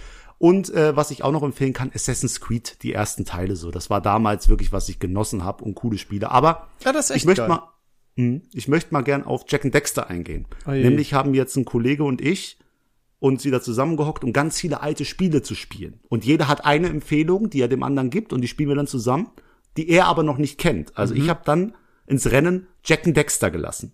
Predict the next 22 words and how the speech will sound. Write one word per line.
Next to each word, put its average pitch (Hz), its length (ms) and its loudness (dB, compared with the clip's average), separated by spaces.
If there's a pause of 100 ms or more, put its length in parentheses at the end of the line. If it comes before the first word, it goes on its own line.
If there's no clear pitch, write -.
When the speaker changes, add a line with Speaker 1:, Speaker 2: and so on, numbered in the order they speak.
Speaker 1:
Und 120 140 0
wir 123 120 6
haben 143 200 2
das 160 160 -2
sogar 151 320 2
letzte 160 420 2
Woche 190 400 2
einmal 170 400 2
komplett 135 460 -2
an 110 100 -2
einem 131 240 0
Abend, 127 300 2
du - 40 0
kannst 123 200 0
dich 117 60 2
erinnern, 120 160 2
das 104 140 -2
haben 107 140 2
wir 104 160 -2
auch 101 200 2
mal 165 180 2
gemacht, 180 320 0